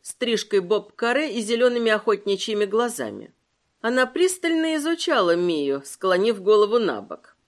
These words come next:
Позади нее, словно сердитая тень, маячил здоровяк и троиц с руками-кувалдами. "Во время церемонии ты представилась как Карвера, верно?" — продолжила девушка. "Да", — кивнула Мия.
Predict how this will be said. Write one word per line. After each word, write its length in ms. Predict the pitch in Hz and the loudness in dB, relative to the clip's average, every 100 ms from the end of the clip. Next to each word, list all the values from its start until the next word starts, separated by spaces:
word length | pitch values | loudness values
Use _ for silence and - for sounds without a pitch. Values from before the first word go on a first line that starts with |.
| _ | _
Позади 420 | - 180 196 185 | -6 2 2 2
нее, 360 | 208 208 220 302 | -2 -2 0 -2
словно 420 | 294 220 208 190 | -2 -2 0 -2
сердитая 680 | 180 208 185 175 180 175 175 | -2 0 -2 -2 -2 0 0
тень, 300 | 175 302 330 - - | -2 -4 -4 -8 -4
маячил 540 | 294 330 349 349 285 | -2 0 0 0 -4
здоровяк 560 | 226 226 254 262 262 311 | 0 0 2 0 -2 -4
и 60 | |
троиц 440 | 302 226 151 135 - | -2 2 2 2 -2
с 120 | - | -6
руками-кувалдами. 1200 | 170 160 196 190 190 226 208 143 110 117 110 92 _ _ _ _ _ - | -4 -2 0 0 -2 -2 0 0 -2 -10 -14 -14 _ _ _ _ _ -14
"Во 200 | 202 226 | -2 0
время 360 | 220 240 226 226 | 2 0 2 0
церемонии 760 | - - 220 220 240 349 359 | -2 -4 0 0 0 2 0
ты 180 | 349 302 | -2 -4
представилась 800 | 285 269 - - 285 269 262 247 | -4 -8 -6 -2 -2 -2 -6 -8
как 380 | - 254 254 - | -6 -8 -8 -8
Карвера, 640 | 294 285 143 143 123 135 - | -4 -2 -2 -2 -2 -6 -10
верно?" — 540 | 226 311 381 285 165 - _ _ | -4 0 0 0 -4 -8 _ _
продолжила 720 | - 185 170 175 170 185 214 | 0 0 2 0 0 2 2
девушка. 640 | 208 151 120 117 - 95 - _ _ _ _ | 2 0 -4 -8 -16 -20 -20 _ _ _ _
"Да", — 480 | 240 247 285 185 220 _ - | -8 0 2 2 -2 _ -4
кивнула 500 | 226 190 208 214 220 | 0 2 4 6 4
Мия. 460 | 190 147 123 117 | 2 0 -2 -6